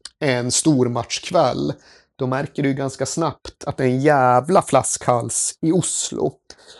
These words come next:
Och jag åkte upp till Bodø och det var fan problem redan då med flighten. Och sen när jag skulle tillbaka ner, och jag behövde verkligen komma med mitt plan, för sen skulle jag ju vidare till Lissabon med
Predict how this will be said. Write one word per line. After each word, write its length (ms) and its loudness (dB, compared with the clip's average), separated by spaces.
Och 640 6
jag 120 2
åkte 200 0
upp 160 4
till 140 6
Bodø 480 2
och 120 -6
det 60 -6
var 100 -4
fan 340 -2
problem 460 2
redan 280 0
då 180 0
med 140 -2
flighten. 720 -6
Och 100 -6
sen 160 0
när 60 0
jag 60 0
skulle 320 2
tillbaka 460 2
ner, 580 0
och 80 2
jag 80 2
behövde 480 2
verkligen 340 -2
komma 220 -2
med 180 -4
mitt 180 -10
plan, 380 2
för 100 -4
sen 180 -2
skulle 180 -2
jag 60 0
ju 140 0
vidare 260 -2
till 140 0
Lissabon 580 2
med 160 4